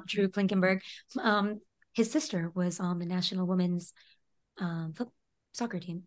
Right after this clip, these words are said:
Anyway, <laughs> Klingberg was regressing last year, and now obviously he's a non-factor on L T I R, but it was just kind of like,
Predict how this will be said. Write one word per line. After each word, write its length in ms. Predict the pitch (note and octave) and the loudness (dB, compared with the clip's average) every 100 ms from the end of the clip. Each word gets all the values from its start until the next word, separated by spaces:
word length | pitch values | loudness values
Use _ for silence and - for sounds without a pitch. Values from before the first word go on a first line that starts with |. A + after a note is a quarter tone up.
| - | 0
Anyway, 300 | A#3+ G3 G3+ G#3+ - - - - _ - | 2 2 -2 -8 -14 -16 -18 -20 _ -4
<laughs> 1120 | - - - - _ - - A#3+ A3 _ _ | -2 -2 -8 -20 _ -20 -6 -6 -6 _ _
Klingberg 500 | D4+ D#4 D4+ F4 E4+ E4+ - - _ _ - | 8 10 12 12 12 10 -6 -18 _ _ 6
was 360 | A3 C4 C4+ | 10 12 10
regressing 720 | C4+ G3 A3 A#3+ A#3+ A3 G3+ G3 | 8 6 8 8 6 2 2 0
last 400 | - G#3 G#3 - | 4 6 4 2
year, 400 | G#3+ G3 G3 G3+ - | 6 8 8 6 6
and 380 | G#3 G3 G3 | 6 8 8
now 480 | G3+ G3 G3+ G3 G3 - | 8 10 12 10 8 6
obviously 520 | G#3+ G#3+ F#3+ G#3+ G3+ | 6 6 6 4 6
he's 300 | G3+ G3 F#3 - - | 4 2 0 -8 0
a 80 | B3 | 6
non-factor 680 | G#3+ G3+ G3 A3+ G3 - F#3+ | 10 10 10 10 8 6 6
on 120 | F#3 | 6
L 120 | G3 | 4
T 140 | F#3+ G#3+ | 4 6
I 160 | F#3+ | 8
R, 240 | A3+ C#4 C4 | 10 12 10
but 100 | G#3+ | 10
it 40 | |
was 180 | G#3+ G3+ | 8 6
just 180 | A3+ - | 0 6
kind 200 | B3 A3+ | 8 8
of 100 | - | 8
like, 260 | A3+ G#3+ | 8 8